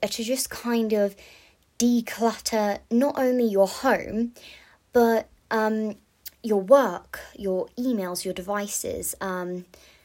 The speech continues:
what else can you declutter? Your mind. Do some meditation or yoga. Don't kind of rush anything. I think that slowing down is such an important way,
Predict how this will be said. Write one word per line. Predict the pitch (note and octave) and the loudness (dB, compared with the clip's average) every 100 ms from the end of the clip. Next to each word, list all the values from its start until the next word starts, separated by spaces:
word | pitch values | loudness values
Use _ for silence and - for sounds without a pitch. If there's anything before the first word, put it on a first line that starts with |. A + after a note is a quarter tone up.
| _ - _ _ _ | _ -20 _ _ _
what | C4+ C#4 | -2 -2
else | G3+ F3+ - | -2 -8 -8
can | - F#3+ | -8 -10
you | F#3+ | -10
declutter? | - F#3 F3+ - - _ _ _ - | -12 -10 -8 -8 -8 _ _ _ -4
Your | A3+ | 2
mind. | C4+ D4+ G3 F3 - | 4 4 0 -6 -8
Do | A#3 | -6
some | A3+ A#3+ | -2 2
meditation | A3+ G#3+ G#3+ G#3+ G3+ G#3 G3+ | 2 0 -2 -4 -4 -4 -4
or | G3+ | -6
yoga. | F#3+ G#3 F#3 - - - - - _ | 0 0 0 -4 -8 -12 -20 -20 _
Don't | B3 B3 C4 C4 | 4 4 4 0
kind | - B3 A3+ | -6 -2 2
of | G#3 G3 - _ | 2 0 -6 _
rush | G3+ G3+ F3+ - - - - _ _ - | -6 -4 -4 -8 -10 -10 -14 _ _ -8
anything. | G3+ F3+ - F3 F3+ - | -6 -6 -8 -10 -10 -6
I | G#3 | -6
think | A3 C4 - | -2 -4 -2
that | A3+ | -4
slowing | - - G#3+ A3 A3 F#3+ | -2 0 2 4 2 -2
down | F3+ F3 F3+ | -4 -4 -6
is | - | -6
such | - G3 - - | -2 -4 -4 -10
an | G3 | -8
important | F#3+ - G#3 G3 G#3 G3+ | -10 -4 -4 -4 -8 -8
way, | F3+ - F#3 | -8 -8 -10